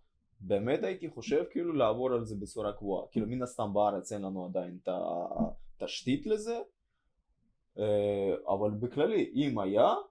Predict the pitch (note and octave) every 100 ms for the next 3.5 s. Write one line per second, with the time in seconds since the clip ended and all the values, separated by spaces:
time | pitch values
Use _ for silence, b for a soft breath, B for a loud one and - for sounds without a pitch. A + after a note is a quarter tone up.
0 | _ _ _ _ _ - G#2+ C#3+ F#3+ F#3
1 | F#2 - _ _ - G2 G#2+ C3 D3+ -
2 | C#3+ C#3+ C3+ B2+ A#2 A2 G#2+ G2+ G2+ G#2+
3 | G#2+ - G#2 -